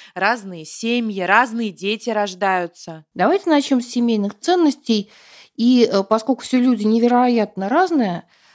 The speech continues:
Speaker 2: то, э, трудно себе представить какой-то, э, одинаковый рецепт, одинаковую программу, которая подошла бы каждому ребенку, каждой семье.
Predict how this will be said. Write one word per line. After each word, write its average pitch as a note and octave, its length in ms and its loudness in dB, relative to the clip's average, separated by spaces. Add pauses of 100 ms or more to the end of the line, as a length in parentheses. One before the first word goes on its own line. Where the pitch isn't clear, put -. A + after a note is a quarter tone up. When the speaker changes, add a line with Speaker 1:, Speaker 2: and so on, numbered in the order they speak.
(180)
Speaker 2:
то, A#3+ 360 4
э, G3+ 220 0
трудно D4+ 300 2
себе - 220 -4
представить C4+ 680 0
какой-то, A3+ 440 -2 (220)
э, F#3+ 200 0
одинаковый G#3+ 640 0
рецепт, A3 400 -2
одинаковую G#3+ 500 -4
программу, A#3+ 640 -2
которая A#3+ 400 -2
подошла G3+ 420 -4
бы G3 100 -4
каждому F3+ 500 -2
ребенку, C#4 440 -2
каждой A3 340 -4
семье. F3 380 -12